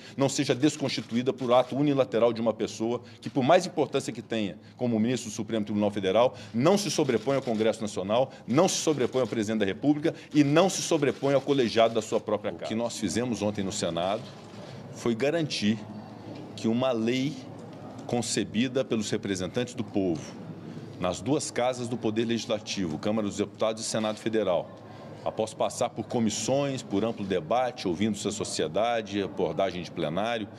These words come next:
e aprovação de plenário, sancionada por um presidente da República,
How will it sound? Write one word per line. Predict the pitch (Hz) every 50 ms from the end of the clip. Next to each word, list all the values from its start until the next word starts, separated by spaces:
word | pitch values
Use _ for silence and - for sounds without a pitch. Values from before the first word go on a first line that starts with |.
| - - - -
e | 95
aprovação | 92 - 92 92 90 80 - - 87
de | 78 -
plenário, | - 90 82 82 87 98 110 120 120 117 - - - - - - - - -
sancionada | - - - - 175 180 - - - 151 120 113 120 135 160 156 143
por | - - 123
um | 110
presidente | 104 104 107 104 92 98 104 98
da | 90 90
República, | 85 82 71 - 107 107 107 110 110 107 - 110